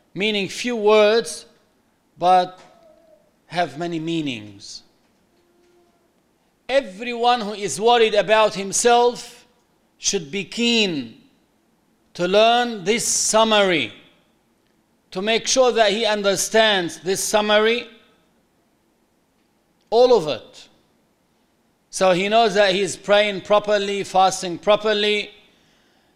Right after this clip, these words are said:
and so on. For that reason, we have chosen for you this book, the summary of Abdullah Al-Harari. And we'll give a series of lessons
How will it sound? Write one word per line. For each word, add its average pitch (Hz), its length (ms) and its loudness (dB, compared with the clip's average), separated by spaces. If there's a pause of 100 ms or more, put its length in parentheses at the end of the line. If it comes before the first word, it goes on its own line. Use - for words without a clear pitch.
(360)
and 185 200 -2
so 165 200 -4
on. 135 320 -8 (1120)
For 190 220 -2
that 226 280 2
reason, 165 720 0 (640)
we 156 120 -10
have 202 300 0
chosen 202 520 0
for 202 280 -2
you 165 380 -4 (1120)
this 214 220 -2
book, - 480 -8 (640)
the 156 100 -8
summary 208 560 0
of 185 540 2 (240)
Abdullah 160 640 0
Al-Harari. 147 680 -2 (2000)
And 208 280 2
we'll 214 220 0
give 240 100 -2
a 220 100 4
series 254 500 -2
of 214 360 4
lessons 196 800 -2